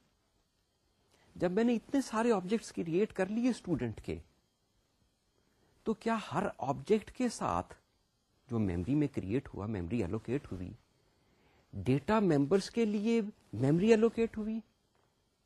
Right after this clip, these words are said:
کیا فنکشن کے لیے بھی میموری الوکیٹ ہوئی؟ میں نے سو آبجیکٹ کریئیٹ کیے، تو کیا سو فنکشنز کی، جو فنکشنز اس ممبر فنکشنز ہیں، کیا ان کی سو کاپیز بن گئی؟ کیا ایسا ہو رہا ہے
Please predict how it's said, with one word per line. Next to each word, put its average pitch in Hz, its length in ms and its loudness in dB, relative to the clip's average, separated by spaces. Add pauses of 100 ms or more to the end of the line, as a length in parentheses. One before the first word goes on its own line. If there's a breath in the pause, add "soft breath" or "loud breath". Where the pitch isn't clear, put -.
(120)
کیا 196 160 0
فنکشن 160 460 0
کے 254 160 -2
لیے 247 200 2
بھی 254 140 0
میموری 247 340 0
الوکیٹ 240 440 -4
ہوئی؟ 226 160 -8 (200)
میں 151 100 -8
نے 185 80 -4
سو 139 240 -6
آبجیکٹ 202 440 -4
کریئیٹ 214 360 -2
کیے، 226 200 -2 (280 soft breath)
تو 208 100 0
کیا 202 260 -2
سو 180 320 0
فنکشنز 202 460 -2
کی، 233 100 -4 (340 loud breath)
جو 156 80 4
فنکشنز 185 460 2
اس 180 160 -2 (380 soft breath)
ممبر 127 240 2
فنکشنز 175 420 -2
ہیں، 180 140 0
کیا 175 180 0
ان 175 80 4
کی 180 120 -4
سو 190 200 4
کاپیز 190 380 -2
بن 202 200 0
گئی؟ 269 80 -2 (840)
کیا 170 120 4
ایسا 151 340 0
ہو 165 120 2
رہا 208 280 -4
ہے 262 140 -4